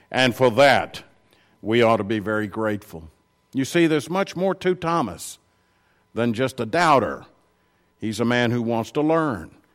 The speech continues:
and he wants to have reassurance of what he knows.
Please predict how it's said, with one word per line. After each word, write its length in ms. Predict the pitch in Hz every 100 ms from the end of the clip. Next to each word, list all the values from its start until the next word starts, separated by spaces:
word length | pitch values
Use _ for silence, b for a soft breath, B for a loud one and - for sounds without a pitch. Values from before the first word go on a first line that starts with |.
| _ _
and 80 | 98
he 40 | 113
wants 260 | 117 117
to 120 | -
have 320 | 117 113 113 98
reassurance 680 | 113 110 - 143 113 92
of 120 | 101
what 180 | 95 104
he 60 | 104
knows. 560 | 107 82 65 - -